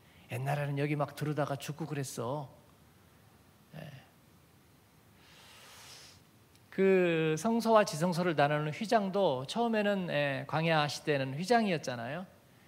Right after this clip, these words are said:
그게 나중에 스룹바벨 시대에 가면은 이제 시멘트 벽이, 두꺼운 일 미터의 시-, 벽이 됩니다. 예.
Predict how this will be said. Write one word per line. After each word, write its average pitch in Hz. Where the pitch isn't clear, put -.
그게 180
나중에 151
스룹바벨 202
시대에 185
가면은 160
이제 131
시멘트 220
벽이, 131
두꺼운 190
일 156
미터의 160
시-, -
벽이 165
됩니다. 113
예. 156